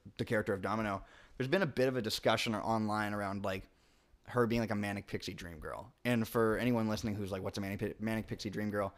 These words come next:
It's essentially a character that is not like other girls. She is quirky, and she is there to further, like, a man's, like, soul-searching journey, you know, to send him kind of in, to,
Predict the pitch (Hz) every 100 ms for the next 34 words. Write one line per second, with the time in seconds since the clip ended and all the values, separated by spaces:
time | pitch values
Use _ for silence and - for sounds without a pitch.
0 | - - - - 123 170 190 175 - 135
1 | 127 143 135 127 - - - 117 107 101
2 | 123 131 123 120 113 104 98 92 80 -
3 | 110 90 - - 151 151 151 147 - 107
4 | 101 98 120 113 110 104 101 110 113 113
5 | 107 - 120 120 117 113 107 101 101 101
6 | 104 107 95 101 95 - - - - -
7 | _ _ _ - - - 127 113 113 104
8 | 101 98 90 80 - 104 101 104 104 113
9 | - 113 107 110 113 104 104 104 98 -